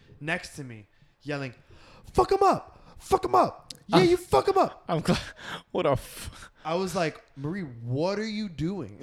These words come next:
Speaker 1: <laughs> She's like, "I'm living the moment." <laughs>
Speaker 2: <laughs> I'm being my best
Speaker 1: I'm,
Speaker 2: self.
Speaker 1: <laughs> I'm, I'm living my best life.
Speaker 2: <laughs>
Speaker 1: Um, but yeah, there is nothing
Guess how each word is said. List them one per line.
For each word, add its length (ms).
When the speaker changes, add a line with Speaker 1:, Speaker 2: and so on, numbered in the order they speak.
Speaker 1:
<laughs> 140
She's 240
like, 200
"I'm 200
living 240
the 80
moment." 260
<laughs> 560
Speaker 2:
<laughs> 160
I'm 120
being 220
my 120
best 240
Speaker 1:
I'm, 60
Speaker 2:
self. 260
Speaker 1:
<laughs> 40
I'm, 120
I'm 140
living 200
my 120
best 300
life. 340
Speaker 2:
<laughs> 960
Speaker 1:
Um, 720
but 120
yeah, 140
there 140
is 200
nothing 560